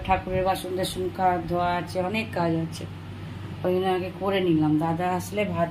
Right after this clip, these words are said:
দিয়ে তারপরে আমি চান করতে যাব। আজকে দেখো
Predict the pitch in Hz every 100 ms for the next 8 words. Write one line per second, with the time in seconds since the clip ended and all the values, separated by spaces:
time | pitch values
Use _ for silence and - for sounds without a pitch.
0 | - 196 247 - - - - - - -
1 | - - - - 170 165 151 180 202 370
2 | 233 175 170 160 - 160 156 151 160 -
3 | 147 147 139 135 - - - - - -
4 | - - - - 190 185 208 196 190 180